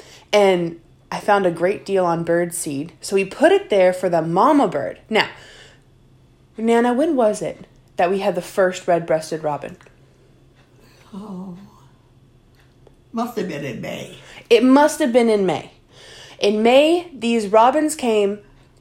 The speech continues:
Speaker 1: and they, w-, we don't like having birds necessarily build houses because the winds here are gnarly sometimes.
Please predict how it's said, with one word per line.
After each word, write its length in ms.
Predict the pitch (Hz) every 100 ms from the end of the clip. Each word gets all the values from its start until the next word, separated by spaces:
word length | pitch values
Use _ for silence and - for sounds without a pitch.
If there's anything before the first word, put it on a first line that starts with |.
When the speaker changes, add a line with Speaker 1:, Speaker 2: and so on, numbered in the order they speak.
| _
Speaker 1:
and 420 | 214 214 202 185 - -
they, 640 | 226 226 240 247 247 - _ _ _ _ _
w-, 200 | 190 - - - -
we 140 | 269 320
don't 260 | 480 -
like 460 | 220 196 196 233 -
having 380 | - 294 320 294
birds 340 | 302 302 262
necessarily 920 | 277 269 277 - 254 254 254 269 277 - - _ _ -
build 520 | 214 220 233 - - _ - _ _ _ -
houses 800 | - 202 202 269 269 269 - - - - - - - - - - - - - - - - 196
because 720 | 233 214 - 269 240 233 202
the 200 | - 208
winds 420 | 180 202 202 233 -
here 400 | 269 269 285 -
are 180 | 180 175
gnarly 680 | 175 175 202 240 294 330 -
sometimes. 680 | - 269 269 285 311 330